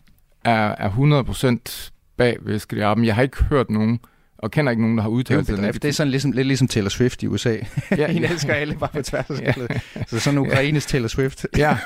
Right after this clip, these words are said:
Speaker 1: ja, ja.
Speaker 2: <laughs>
Speaker 1: Men, f-, men, men han er jo... Øhm, altså, eller de, det er jo mere sådan systemet, de går lidt ind og kritiserer, øhm,
Speaker 2: Ja.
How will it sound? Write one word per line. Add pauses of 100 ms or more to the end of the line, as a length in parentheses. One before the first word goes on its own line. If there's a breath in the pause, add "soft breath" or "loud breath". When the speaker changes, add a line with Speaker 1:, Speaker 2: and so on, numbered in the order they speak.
(200)
Speaker 1:
ja,
ja. (260)
Speaker 2:
<laughs>
Speaker 1:
Men,
f-, (120)
men,
men
han
er
jo...
Øhm,
altså,
eller
de,
det
er
jo
mere
sådan (120)
systemet,
de
går
lidt
ind
og
kritiserer,
øhm,
Speaker 2:
Ja.